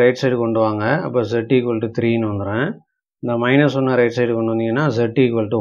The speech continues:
one-ன்னு வந்துரும். சரிங்களா? இப்ப எனக்கு Z equal to three, Z equal to one-ன்னு ரெண்டு வேல்யூ கிடைச்சிருக்கு. சரிங்களா? இப்ப நான் அடுத்து என்ன பண்ண போறேன்? அந்த ரெண்டு வேல்யூவையும் இந்த சர்க்கிள்ல சப்ஸ்டிட்யூட் பண்ணிட்டு அது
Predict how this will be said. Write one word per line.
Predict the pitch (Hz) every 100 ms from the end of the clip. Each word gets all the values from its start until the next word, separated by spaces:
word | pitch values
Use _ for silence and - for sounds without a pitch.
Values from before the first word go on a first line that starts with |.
| 101
one-ன்னு | 101 98 92
வந்துரும். | 80 - _ _ -
சரிங்களா? | 107 98 107 127 113 _ _ _ _ -
இப்ப | 120 123
எனக்கு | 123 123 151 - - 127
Z | 127 120 151
equal | 135 139 127
to | 120 127
three, | 143 196 - 131
Z | 123 117 135
equal | 127 123
to | 123 117
one-ன்னு | 120 120 123 185 214 120
ரெண்டு | 127 120
வேல்யூ | 117 113 110
கிடைச்சிருக்கு. | 101 - 87 80 - _ -
சரிங்களா? | 104 98 117 123 - _ _ _ _
இப்ப | - 143
நான் | 135
அடுத்து | 135 143 147
என்ன | 143
பண்ண | 143 127
போறேன்? | 127 131 143 160 123
அந்த | 123 120
ரெண்டு | 127 131 131
வேல்யூவையும் | 131 131 127 147 185
இந்த | 123 113
சர்க்கிள்ல | 131 127 139 127 135 180 -
சப்ஸ்டிட்யூட் | 120 - 131 127
பண்ணிட்டு | 113 110 127 190 277 - _ _ _
அது | -